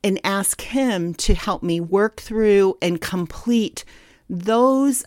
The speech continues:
items on the list that were priority and that needed to be done.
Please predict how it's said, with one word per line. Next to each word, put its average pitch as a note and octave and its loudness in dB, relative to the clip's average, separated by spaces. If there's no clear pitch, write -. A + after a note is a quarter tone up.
items F3+ 0
on F3+ -2
the A#3 0
list E3 -6
that F3+ -2
were F3 0
priority G#3+ 0
and E3+ -2
that D#3 -6
needed F3 -4
to - -8
be E3+ -2
done. D#3 -4